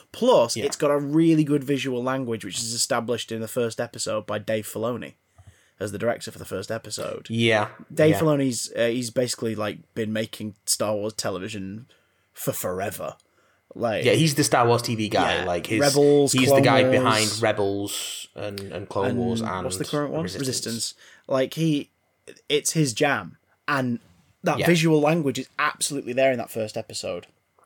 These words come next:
Speaker 1: It's all there.
Speaker 2: Don't forget Jon Favreau.
Speaker 1: Favreau, yeah. Favreau directed number two. Uh,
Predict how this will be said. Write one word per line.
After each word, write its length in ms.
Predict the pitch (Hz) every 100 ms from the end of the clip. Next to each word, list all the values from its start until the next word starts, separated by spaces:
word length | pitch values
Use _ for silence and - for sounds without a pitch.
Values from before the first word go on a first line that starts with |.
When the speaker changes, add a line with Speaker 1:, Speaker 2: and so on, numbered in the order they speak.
| _ _ -
Speaker 1:
It's 140 | 143 -
all 260 | 143 131 123
there. 180 | 113 117
Speaker 2:
Don't 160 | 170
forget 200 | 180 180
Jon 180 | 175 175
Favreau. 380 | 185 180 170 127
Speaker 1:
Favreau, 320 | 175 156 170
yeah. 200 | 170 180
Favreau 300 | 160 170 165
directed 300 | 156 147 160
number 180 | 143 139
two. 460 | - 147 139 135
Uh, 120 | 104